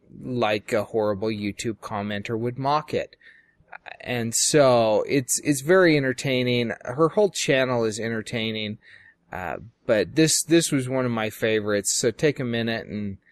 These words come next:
and, well, a minute and fifty-nine seconds, excuse me, and check it out, and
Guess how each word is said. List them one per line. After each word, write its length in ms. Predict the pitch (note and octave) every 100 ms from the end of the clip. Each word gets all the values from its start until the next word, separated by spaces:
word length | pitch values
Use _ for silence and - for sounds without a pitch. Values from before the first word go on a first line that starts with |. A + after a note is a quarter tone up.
| _ _ _ _
and, 340 | - A2 G2+ F#2
well, 300 | B2 G2 - -
a 120 | B2+
minute 280 | C3 A#2+ F2+
and 80 |
fifty-nine 540 | - B2+ - A2+ G#2+ G#2
seconds, 440 | - G2+ G2+ F#2+
excuse 400 | G2+ - A#2 G2+
me, 200 | G#2+ F#2+
and 320 | - A2+ G#2+
check 300 | - C#3+ A2+
it 100 | A2
out, 360 | G#2 G2+ G2+ -
and 320 | F#2+ F#2+ F2+